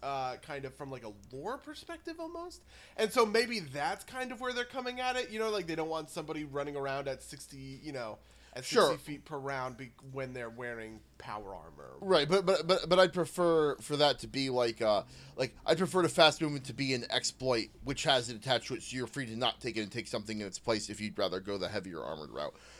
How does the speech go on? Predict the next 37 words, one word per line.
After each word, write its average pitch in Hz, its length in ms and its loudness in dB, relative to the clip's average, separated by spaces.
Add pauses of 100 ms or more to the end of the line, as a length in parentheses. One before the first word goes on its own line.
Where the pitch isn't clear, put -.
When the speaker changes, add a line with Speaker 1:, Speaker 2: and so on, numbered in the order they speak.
Speaker 2:
Something 180 360 4
like 117 180 0
that. 90 220 -2 (140)
Speaker 1:
Yeah, 240 220 8
I 277 180 10
Speaker 2:
Uh, 285 40 8
Speaker 1:
actually 254 220 -2
think 226 140 -6
that 202 100 -2
that's 190 160 2
probably, 156 640 -4
uh, 123 280 -2
that's 135 180 -10
probably 123 340 -10
fair. 117 280 -10
Though 185 160 4
I 233 140 8
also 254 260 4
think 202 220 -2
that 165 180 2
land 170 240 0
speed 175 460 -10
is, 139 400 -6
uh, 127 260 -4
is 135 220 -10
typically 151 540 -10
an 131 60 -8
incredibly 139 760 -6 (100)
good 127 340 -6
option. 120 600 -6
And 190 120 0
in 196 80 -2
fact, 202 340 0 (280)
it's 226 200 2
an, 226 100 0
it's 208 280 -2
even 208 280 -4